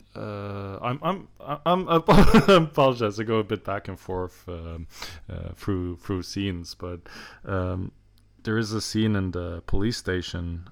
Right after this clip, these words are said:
um, uh, where the, I, I assume it's the leader clown, um, and he turns the, the sheriff into a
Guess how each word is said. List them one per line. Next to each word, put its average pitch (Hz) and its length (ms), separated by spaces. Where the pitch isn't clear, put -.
um, 85 580
uh, 85 180
where 95 460
the, 92 340
I, 113 260
I 120 60
assume 131 340
it's 170 140
the 117 80
leader 92 320
clown, 147 420
um, 107 440
and 110 220
he 113 360
turns 131 480
the, 87 960
the - 100
sheriff 110 500
into 95 540
a 82 340